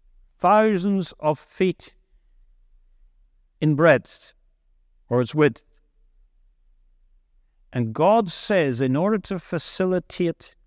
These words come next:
the foolishness of the Antichrist and the bef-, our battle of Armageddon, God will just dry it up.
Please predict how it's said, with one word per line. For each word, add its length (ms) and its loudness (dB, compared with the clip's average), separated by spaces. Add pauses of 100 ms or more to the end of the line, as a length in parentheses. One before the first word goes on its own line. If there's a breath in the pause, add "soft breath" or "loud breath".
(400)
the 200 0
foolishness 960 -2 (720)
of 180 -2
the 180 2
Antichrist 920 -2
and 240 -2
the 100 -2
bef-, 320 -10
our 120 0
battle 360 -2
of 120 -2
Armageddon, 600 0 (380)
God 280 4
will 100 2
just 300 -4
dry 300 -2
it 80 -4
up. 140 -8